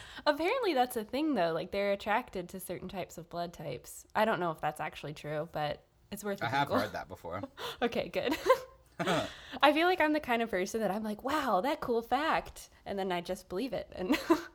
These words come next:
Speaker 1: <laughs> this is why I do research. <laughs>
Speaker 2: I am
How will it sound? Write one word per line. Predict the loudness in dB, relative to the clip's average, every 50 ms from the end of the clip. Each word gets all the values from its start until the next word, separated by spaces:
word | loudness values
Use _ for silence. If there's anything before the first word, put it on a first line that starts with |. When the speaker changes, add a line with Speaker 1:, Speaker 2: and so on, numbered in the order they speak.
| -20 _ _ _ _ _
Speaker 1:
<laughs> | -10 -8 -6 -6 -6 -8 -12 -14 -16 -18 -18 -12 -10
this | -6 -4 -4
is | -2 0
why | 2 2 2
I | 2
do | 0 -2 -4 -4
research. | -4 -6 -8 -10 -14 -14 -14 -16 -16 -16 -16 -20 -20 -20 -20 -20 -20 -20 -20 _
<laughs> | -12 -8 -8 -4 0 0 0 0 2
Speaker 2:
I | 2 4 4
am | 4 2 0 -4